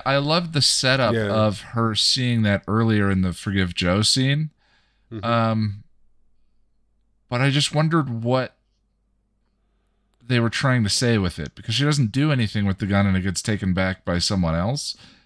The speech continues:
Speaker 1: And maybe
Speaker 2: Yeah.
Speaker 1: that's the point. I'm just unclear what the
Speaker 2: I, I just, I just liked the idea of her taking
Speaker 1: Yeah, taking,
Speaker 2: Joe's
Speaker 1: sort of
Speaker 2: gun.
Speaker 1: taking
Speaker 2: Like, I
Speaker 1: ownership
Speaker 2: just
Speaker 1: of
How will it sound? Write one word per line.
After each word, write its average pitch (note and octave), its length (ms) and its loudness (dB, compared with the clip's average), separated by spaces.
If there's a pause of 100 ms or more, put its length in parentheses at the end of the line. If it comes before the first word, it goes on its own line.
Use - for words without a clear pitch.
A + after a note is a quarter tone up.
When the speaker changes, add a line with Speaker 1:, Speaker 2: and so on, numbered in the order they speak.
(180)
Speaker 1:
And G#2 200 -2
maybe B2 160 2
Speaker 2:
Yeah. A2+ 140 4
Speaker 1:
that's A3+ 280 0
the B3+ 100 -6
point. A3 440 0
I'm D3+ 100 2
just F3 220 0
unclear C#3 540 0
what A#2 300 -2
the G2+ 480 0 (840)
Speaker 2:
I, F3 360 2 (200)
I D#3 140 2
just, F#3 480 -6
I D#3+ 120 4
just E3+ 240 -4
liked C#3 300 0
the C3 120 2
idea A2 440 2
of A2 200 -4
her G#2+ 220 0
taking G2 580 -8 (220)
Speaker 1:
Yeah, C#3 200 2 (100)
taking, C3 400 2
Speaker 2:
Joe's F#2+ 120 -6
Speaker 1:
sort C3+ 180 2
of A2+ 80 0
Speaker 2:
gun. - 20 -4
Speaker 1:
taking G#2+ 260 2
Speaker 2:
Like, G2+ 60 2
I G2+ 40 2
Speaker 1:
ownership G#2 440 0
Speaker 2:
just - 40 -4
Speaker 1:
of F2 360 -4